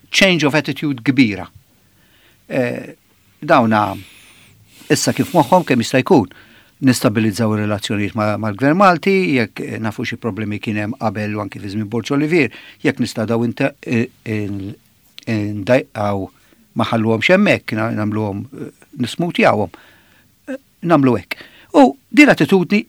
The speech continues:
inbidlet sew. Per eżempju, inbidlet sew l-attitudni tat-teżor Ingliż. Li ma Borg Olivier, kull solt kien litteralment Borg Olivier jaqlaħ ħielhom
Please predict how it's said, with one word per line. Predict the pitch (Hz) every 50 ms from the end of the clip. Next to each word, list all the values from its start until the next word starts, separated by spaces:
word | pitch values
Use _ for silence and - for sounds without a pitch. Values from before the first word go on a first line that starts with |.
| _
inbidlet | - 233 190 139 110 143 131 123 135 143 139 -
sew. | - 131 113 95
Per | - 214 208 180
eżempju, | 180 254 208 131 - - 120 110 143 185 - _ _ _ - _ - -
inbidlet | 220 202 285 262 185 147 110 -
sew | - 185 208 247 269 277 285 - _ _ _
l-attitudni | - 220 247 226 - - - 196 202 196 190 220 254 269 269 262 -
tat-teżor | - - - - 131 120 117 180 147 101 104 107
Ingliż. | 98 - - 104 113 - - - _ _ _ _ _ _ _ _ _ -
Li | 240
ma | 208 175 151
Borg | 139 135 117 - -
Olivier, | 113 110 117 139 226 233 151 104 95 - - _ _ _ _ _ _ _ _ _ _ _ _ _ _ _ _ _ _ _
kull | - 262 262 240 208
solt | - - - 131 113 117 - - - - - - _ _ _ _ _ _ _ _ _ _ _ _ _ _ _ _ _ -
kien | - 226 196 175 170
litteralment | 208 226 220 - 185 160 143 139 151 175 180 156
Borg | 185 180 - -
Olivier | 165 135 127 160 160 - 190
jaqlaħ | - 139 131 113 - -
ħielhom | - 175 170 156 170 170 180 180